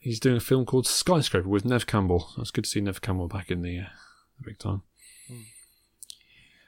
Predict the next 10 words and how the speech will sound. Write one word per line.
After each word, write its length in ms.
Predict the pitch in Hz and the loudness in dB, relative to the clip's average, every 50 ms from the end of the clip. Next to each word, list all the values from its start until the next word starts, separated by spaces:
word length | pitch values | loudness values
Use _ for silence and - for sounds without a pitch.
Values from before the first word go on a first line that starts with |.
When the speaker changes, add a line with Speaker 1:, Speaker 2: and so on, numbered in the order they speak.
| _ _ _ _ _ _ - | _ _ _ _ _ _ 2
Speaker 1:
That's 300 | 131 123 - - - - - | 2 2 2 0 -4 -4 2
definitely 320 | - 143 - - - 101 | 2 2 4 4 2 0
not 160 | 92 92 - | 0 2 4
a 40 | - | 4
young 140 | 101 95 95 | 4 4 4
adult 240 | - - - - - | 2 -2 -2 -2 -2
film. 600 | - - - - - - - - - - - - - | -2 0 0 0 0 2 6 10 12 12 12 12 10
Speaker 2:
<laughs> 0 | |
Definitely 480 | - - - - 185 160 - - 196 | 8 8 8 8 8 6 6 4 2
won't. 460 | 185 - - 220 - - 214 - - | 0 2 2 2 2 2 0 -2 -2